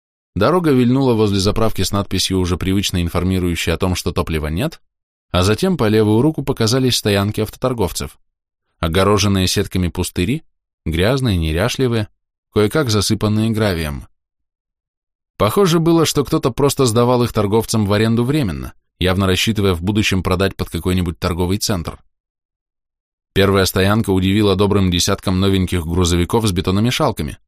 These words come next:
выстроившихся в один ряд. Там же были непривычно длинные самосвалы,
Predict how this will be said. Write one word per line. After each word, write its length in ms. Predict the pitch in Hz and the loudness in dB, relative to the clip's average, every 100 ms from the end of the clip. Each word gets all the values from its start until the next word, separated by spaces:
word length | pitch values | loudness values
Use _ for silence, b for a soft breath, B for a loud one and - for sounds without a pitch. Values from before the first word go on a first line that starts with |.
| _ | _
выстроившихся 680 | 80 - 82 78 85 - 87 | -4 -2 -4 -4 -6 -4 -2
в 40 | |
один 200 | 90 95 | -2 -2
ряд. 260 | 87 - - _ _ _ _ _ _ _ _ | -4 -8 -12 _ _ _ _ _ _ _ _
Там 200 | - 190 | -2 2
же 120 | 185 | 2
были 180 | 165 160 | 4 4
непривычно 580 | 147 127 131 147 139 135 | 2 2 2 2 0 0
длинные 340 | 117 127 131 | 2 2 2
самосвалы, 680 | 127 143 151 - 98 82 71 | 0 0 0 0 0 0 -2